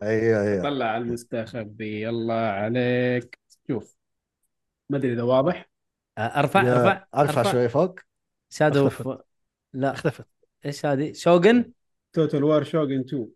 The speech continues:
Speaker 3: أوكي.
Speaker 1: يا
Speaker 2: متى نزلت
Speaker 1: الله.
Speaker 2: اللعبة دي؟ مرة من زمان. وفي النهاية دوك كود Steam جوا.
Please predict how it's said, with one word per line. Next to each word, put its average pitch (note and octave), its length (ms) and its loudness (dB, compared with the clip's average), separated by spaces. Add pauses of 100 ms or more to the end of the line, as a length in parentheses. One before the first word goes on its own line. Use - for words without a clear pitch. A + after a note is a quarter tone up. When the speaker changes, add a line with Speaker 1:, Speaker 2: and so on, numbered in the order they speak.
(260)
Speaker 3:
أوكي. B2+ 280 -6
Speaker 1:
يا D3 200 0
Speaker 2:
متى E3+ 200 4
نزلت D#3 300 4
Speaker 1:
الله. - 20 2
Speaker 2:
اللعبة C#3 280 2
دي؟ D3 120 0
مرة D3 220 0
من B2 120 -4
زمان. G#2 320 -12 (1000)
وفي B2 200 -6
النهاية D#3 400 4
دوك D#3 300 0
كود D#3 240 -2
Steam A#2 320 -6
جوا. G2 220 -14